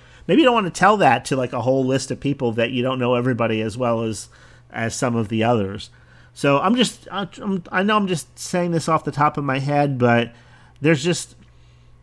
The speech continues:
no way that you can look past the value of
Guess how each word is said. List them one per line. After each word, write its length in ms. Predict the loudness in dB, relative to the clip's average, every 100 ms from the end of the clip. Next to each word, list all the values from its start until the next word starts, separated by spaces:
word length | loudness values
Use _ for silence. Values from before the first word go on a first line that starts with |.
| -4
no 360 | 2 6 6
way 320 | 4 4 4 2
that 240 | 2 0
you 240 | 0 0
can 340 | -2 -4 -2 -2
look 200 | -4 -4
past 380 | -4 -4 -4 -6
the 80 | -4
value 680 | 2 4 4 2 0 -2 -4
of 480 | -2 0 0 -2